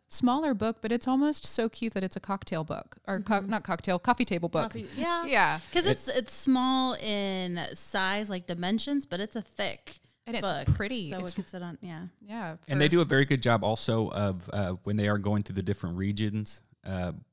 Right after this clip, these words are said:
Speaker 3: when they, when you're reading through the ingredient list, they are giving a nod to local spirits from that area.
Speaker 2: That's nice.
Speaker 3: Which I think is a very good thing. And also, I mean, being somebody who, you know,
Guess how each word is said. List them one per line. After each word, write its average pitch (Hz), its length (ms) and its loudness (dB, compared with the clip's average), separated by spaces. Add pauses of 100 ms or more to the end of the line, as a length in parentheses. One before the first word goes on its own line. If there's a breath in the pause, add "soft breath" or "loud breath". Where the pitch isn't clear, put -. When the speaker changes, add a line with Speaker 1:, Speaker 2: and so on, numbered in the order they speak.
(100)
Speaker 3:
when 98 240 -2
they, 95 260 0
when 98 120 0
you're 98 140 0
reading 104 180 0
through 101 120 -2
the 98 140 2
ingredient 98 640 4
list, 98 400 0 (140)
they 104 180 2
are 98 180 4
giving 104 300 2
a 92 60 4
nod 98 320 4
to 98 240 2
local 95 640 2 (320)
spirits 104 540 2
from 92 180 0
that 95 260 2
area. 90 520 0
Speaker 2:
That's 165 300 -10
nice. - 220 -12
Speaker 3:
Which 104 160 2
I - 80 8
think 110 180 2
is 98 100 2
a 98 40 2
very 107 220 4
good 101 180 2
thing. 90 200 0
And 90 80 -2
also, 98 300 0
I 95 80 2
mean, 95 180 2
being 95 340 -2 (200)
somebody 101 260 0
who, 90 140 -4 (180)
you 95 120 -4
know, 78 120 -6